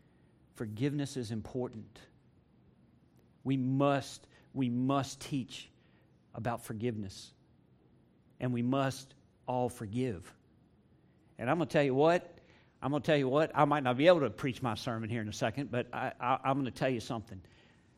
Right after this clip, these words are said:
Everything that's happening, everything that's happening is making a difference. Is making a difference. And I want you to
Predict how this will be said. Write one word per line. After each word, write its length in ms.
Everything 480
that's 160
happening, 540
everything 460
that's 160
happening 460
is 120
making 460
a 40
difference. 720
Is 140
making 460
a 60
difference. 420
And 100
I 100
want 280
you 80
to 100